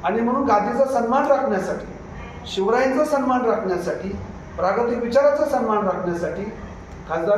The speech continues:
छत्रपती उदयनराजे महाराज साहेबांना मतदारसंघातील बंधू भगिनींनी, मतदारांनी,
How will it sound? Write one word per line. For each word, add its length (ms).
छत्रपती 420
उदयनराजे 540
महाराज 240
साहेबांना 440
मतदारसंघातील 880
बंधू 240
भगिनींनी, 480
मतदारांनी, 640